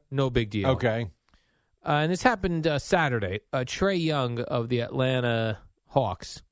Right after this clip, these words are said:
Speaker 1: was ejected for whipping the ball
Speaker 2: <laughs>
Speaker 1: at
Speaker 2: At the
Speaker 1: referee
Speaker 2: official.
Speaker 1: Scott Wall.
Speaker 2: <laughs>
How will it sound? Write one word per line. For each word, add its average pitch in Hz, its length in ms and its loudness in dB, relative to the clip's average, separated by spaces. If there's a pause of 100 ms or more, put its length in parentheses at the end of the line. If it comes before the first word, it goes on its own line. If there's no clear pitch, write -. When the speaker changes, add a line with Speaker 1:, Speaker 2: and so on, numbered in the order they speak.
(580)
Speaker 1:
was 131 180 0
ejected 143 460 -2
for 131 360 -2 (420)
whipping 170 520 -2
the 151 80 2
ball 139 720 0
Speaker 2:
<laughs> - 60 -20 (500)
Speaker 1:
at 127 100 6
Speaker 2:
At - 40 4
the - 60 -4
Speaker 1:
referee 143 480 2
Speaker 2:
official. 139 120 0
Speaker 1:
Scott 147 400 0
Wall. 123 480 -2
Speaker 2:
<laughs> - 60 -20